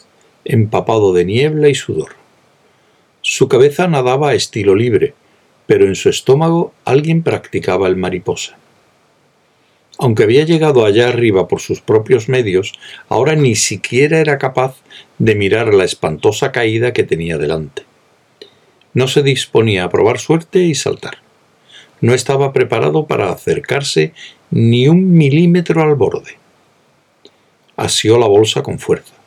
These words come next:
y avanzó pegado a la pared, esperando encontrar una puerta de entrada. El sólido peso de la lata de aceite de oliva le dio mucha confianza. Iba en dirección a la esquina más próxima,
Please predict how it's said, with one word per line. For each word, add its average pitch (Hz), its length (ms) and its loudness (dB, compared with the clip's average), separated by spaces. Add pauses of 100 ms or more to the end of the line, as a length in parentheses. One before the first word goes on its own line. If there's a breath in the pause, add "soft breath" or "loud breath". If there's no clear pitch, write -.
(460 soft breath)
y - 140 0
avanzó 87 500 0
pegado 87 340 -2
a 87 40 0
la 87 100 -2
pared, 135 300 -4 (540 soft breath)
esperando 127 600 -2
encontrar 120 640 -2
una 95 240 -2
puerta - 380 -2
de 90 180 0
entrada. - 520 -12 (1000 loud breath)
El 120 220 2
sólido 156 500 2
peso 107 300 0
de 95 80 2
la 95 140 0
lata 123 260 -2
de 117 80 0
aceite 139 420 0
de 131 100 4
oliva 160 380 2 (340 loud breath)
le 104 160 0
dio 127 360 2
mucha 127 420 0
confianza. - 840 -6 (1500 loud breath)
Iba 151 240 2
en 147 80 2
dirección 135 580 2
a 131 60 -2
la 98 120 0
esquina 120 600 -4
más 98 240 -4
próxima, 82 540 -4